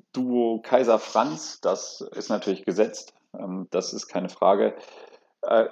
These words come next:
ich glaub, ähm, dass Kaiser so offensiv auftreten kann, das hat auch sehr viel mit, äh, Mike Franz zu tun. Weil in der vergangenen Saison war es so, dass Dominik Kaiser maßgeblich für die Defensivarbeit war.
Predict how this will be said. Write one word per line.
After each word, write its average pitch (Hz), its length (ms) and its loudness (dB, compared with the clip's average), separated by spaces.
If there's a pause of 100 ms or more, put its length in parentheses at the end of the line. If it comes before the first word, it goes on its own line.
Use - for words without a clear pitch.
ich - 220 -8
glaub, - 680 4
ähm, 113 480 0
dass 113 220 2
Kaiser 143 320 4
so 107 160 0
offensiv 107 420 -8
auftreten 120 420 -4
kann, 117 200 -2
das 110 120 -4
hat 113 140 4
auch - 380 2
sehr 117 320 2
viel 120 240 0
mit, 107 500 -4
äh, 95 80 -2
Mike 98 240 -2
Franz 113 400 -4
zu - 140 -10
tun. 123 320 -6 (420)
Weil 107 140 2
in 107 120 0
der 107 360 6 (100)
vergangenen 131 540 0
Saison 120 460 2
war 107 140 6
es - 140 -8
so, 117 140 -2
dass 113 180 -2
Dominik 120 380 -2
Kaiser 131 500 2 (680)
maßgeblich 104 760 0
für - 140 -14
die 95 160 -16
Defensivarbeit 92 880 -8
war. - 260 -10